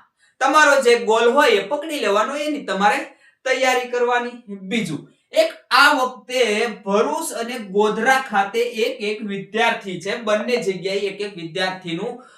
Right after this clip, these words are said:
દોડ પૂર્ણ થયા બાદ, અહીંયા ભરૂચની અંદર કંઈક દોડ પૂર્ણ થયા બાદ અને ગોધરામાં કંઈક શરૂ દોડ હતી, ત્યારે અચાનક શ્વાસ ચડવાને કારણે કોઈને કોઈ કારણોસર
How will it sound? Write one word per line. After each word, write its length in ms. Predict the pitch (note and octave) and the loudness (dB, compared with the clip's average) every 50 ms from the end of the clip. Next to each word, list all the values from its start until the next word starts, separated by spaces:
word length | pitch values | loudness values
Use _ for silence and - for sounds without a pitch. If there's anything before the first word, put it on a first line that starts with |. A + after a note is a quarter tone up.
| _ _ - | _ _ -8
દોડ 420 | F3 F3+ A#3+ B3+ C#4+ D4+ D#4 D#4 - - - | 2 6 8 10 10 10 8 6 4 0 -2
પૂર્ણ 340 | B3 A#3+ A#3+ A#3+ A#3+ A#3+ A#3 A#3 | 0 0 2 2 2 0 -2 -4
થયા 380 | - G3+ G#3+ G#3 A3 A3 G#3+ | -4 -4 -2 0 2 2 2
બાદ, 320 | G#3+ F#3 A#3+ A#3 A3 G3 E3+ D3+ - - - _ _ _ | 4 6 6 8 8 6 4 0 -8 -14 -18 _ _ _
અહીંયા 320 | - F#3+ G#3 G#3+ G3+ - - | -4 -2 0 0 0 0 0
ભરૂચની 540 | F3+ F3+ G3 A3 B3+ - - - B3+ B3+ B3+ | 0 0 0 0 -2 -4 -8 -8 -8 -6 -4
અંદર 280 | A#3+ A3 A#3 A#3 G#3+ | -2 -2 -2 -4 0
કંઈક 240 | A#3 A3 A3 - F#3 | 2 2 2 2 2
દોડ 280 | F#3 G#3 A3 A3+ A3+ - - | 4 4 4 4 4 0 -2
પૂર્ણ 320 | G#3 G#3 G#3 G#3 A#3 A3 G#3 | -2 -2 -2 0 -2 -4 -4
થયા 320 | G3 G#3 G3 G3 G3 G3 | -4 -4 -2 0 0 0
બાદ 280 | F#3+ A#3 A#3+ A#3 G3 F#3+ | 2 2 2 2 2 -2
અને 180 | F#3+ F#3 F#3+ | -4 -4 -6
ગોધરામાં 580 | E3 E3+ F#3+ F#3+ F#3+ G3+ A3+ A3+ A#3 G#3+ G3+ G3 | -4 -2 -2 -2 0 2 2 2 2 0 -2 -2
કંઈક 180 | G3+ G3+ G3 | -4 -4 -4
શરૂ 340 | - - - A3 A3+ A#3+ B3 | -6 -2 0 2 2 2 2
દોડ 300 | G#3+ G3 F#3 F3+ E3+ E3 | 2 2 2 2 2 0
હતી, 260 | E3 E3 - G3 G3 - - _ _ _ _ _ _ _ _ _ _ _ - | -2 -4 -6 -8 -12 -12 -16 _ _ _ _ _ _ _ _ _ _ _ 2
ત્યારે 300 | B3 B3+ - - D3+ C3 - - - | 4 6 6 6 4 0 -6 -8 -6
અચાનક 440 | - G#3 G3 G3 B3+ A#3+ B3 A3 G3 | -4 -2 0 2 2 2 2 0 -2
શ્વાસ 640 | - - - - A3 A3+ A3 A#3 B3+ C4+ - - - | -4 -6 -4 -2 0 2 4 4 2 2 0 -2 -4
ચડવાને 460 | G#3+ G3+ G3+ G3+ G3+ G3 G3 F#3+ F#3+ F#3+ - - | -4 -4 -2 -2 -2 -2 -2 -2 -4 -8 -10 -6
કારણે 400 | E3 E3+ F3+ G3 A3+ A#3+ G#3 - - - _ _ _ _ _ _ _ _ _ _ _ _ - | -4 -2 0 0 0 0 -2 -4 -8 -12 _ _ _ _ _ _ _ _ _ _ _ _ -4
કોઈને 340 | D#4 D#4+ D#4+ D#4+ D4+ C#4 | -2 -2 0 0 0 0
કોઈ 240 | A#3+ - A3+ A3 G#3+ | -2 -2 -2 -2 -2
કારણોસર 680 | G#3 - G#3 G3 G3+ G3+ G#3 G3+ F#3+ F#3 - G3 F3 | -2 0 0 2 2 2 0 -2 -2 0 2 2 2